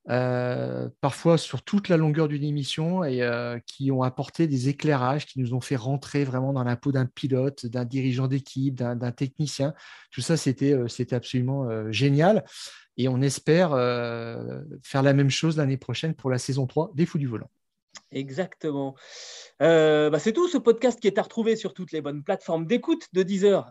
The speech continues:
Speaker 2: euh, à Spotify, en passant par Acast et par Apple Podcast. N'hésitez pas à nous donner cinq étoiles et puis à vous abonner. Et de cette manière,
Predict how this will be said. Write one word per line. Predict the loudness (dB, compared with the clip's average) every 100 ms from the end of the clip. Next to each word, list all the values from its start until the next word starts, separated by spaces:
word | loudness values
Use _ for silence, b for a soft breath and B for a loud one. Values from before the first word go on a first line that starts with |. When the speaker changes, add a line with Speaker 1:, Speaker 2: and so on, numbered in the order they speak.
| -4
Speaker 2:
euh, | -2 0 0 0 0 0 -2
à | -4 -4 -4 -6
Spotify, | -6 -6 -4 0 2 2
en | 2
passant | 0 -2 -4
par | -2
Acast | 0 0 -2 -4
et |
par | -4 -4
Apple | -2 -4
Podcast. | -4 -2 0 0 2
N'hésitez | 0 2 0
pas | 2 0
à | 0
nous | 0
donner | 0 0
cinq | -2 -4 -4
étoiles | -2 0 2
et | 2
puis | 0 -2
à |
vous | 0 2
abonner. | 2 2 0 -2 -6
Et | -8
de |
cette | -6 -8
manière, | -6 -2 -2